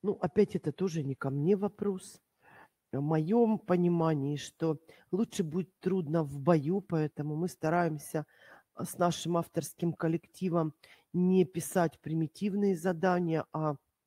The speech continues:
стараемся всё-таки их, э, ну, писать на довольно высоком уровне, чтобы они были сложными. Это, а, трудно будет, когда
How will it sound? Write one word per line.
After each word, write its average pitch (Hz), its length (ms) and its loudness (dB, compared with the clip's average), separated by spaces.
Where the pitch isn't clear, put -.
стараемся 170 720 -2
всё-таки 156 680 -10
их, 190 420 -2
э, 156 300 0
ну, 214 520 0
писать 196 460 0
на 165 200 2
довольно 160 680 0
высоком 151 640 -6
уровне, 202 420 0
чтобы 180 420 -4
они 180 220 0
были 156 360 -2
сложными. 196 720 -2
Это, 208 540 4
а, 170 380 -2
трудно 208 340 0
будет, 165 340 -4
когда 170 460 -2